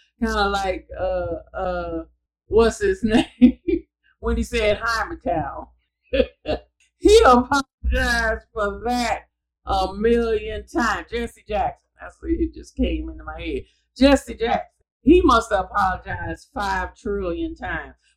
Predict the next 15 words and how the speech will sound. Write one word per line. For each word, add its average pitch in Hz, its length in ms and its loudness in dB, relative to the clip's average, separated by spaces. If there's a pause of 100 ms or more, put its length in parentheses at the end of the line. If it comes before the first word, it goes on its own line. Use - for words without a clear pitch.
But 202 260 2
yet 254 360 2
still, 226 800 -4 (340)
those 247 500 2
people 359 840 2 (340)
paid 240 280 0
for 233 120 -4
the 214 60 -4
slave 240 460 -6
trade. 170 340 -8
They 196 220 -10
insured 107 500 -10
the - 160 -16
boats. - 460 -2
They, 202 320 -8